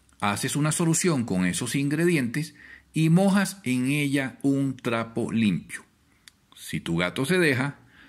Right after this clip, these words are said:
frótale los dientes y las encías una vez por semana.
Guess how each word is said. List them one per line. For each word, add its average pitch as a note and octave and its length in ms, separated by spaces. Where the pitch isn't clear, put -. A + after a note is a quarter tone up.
frótale E3+ 560
los A2 180
dientes D3 680
y E3 200
las D3 220
encías B2+ 580
una A#2+ 240
vez A#2+ 240
por C3 380
semana. G2+ 680